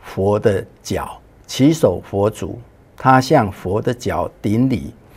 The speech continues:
然后右绕七匝。右绕的意思就是站在原地然后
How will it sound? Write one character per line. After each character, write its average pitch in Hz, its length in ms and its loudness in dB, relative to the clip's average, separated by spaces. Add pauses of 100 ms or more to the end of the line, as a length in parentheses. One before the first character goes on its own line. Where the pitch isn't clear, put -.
(360)
然 101 280 -2
后 120 340 4 (300)
右 160 340 4
绕 110 340 2
七 87 340 -6
匝。 82 320 -2 (1200)
右 214 220 8
绕 147 260 6
的 104 140 -2
意 117 200 0
思 - 300 -10 (220)
就 147 180 4
是 - 300 -2 (120)
站 156 280 2
在 120 200 4
原 101 400 -6
地 107 340 -4 (380)
然 110 320 0
后 127 340 4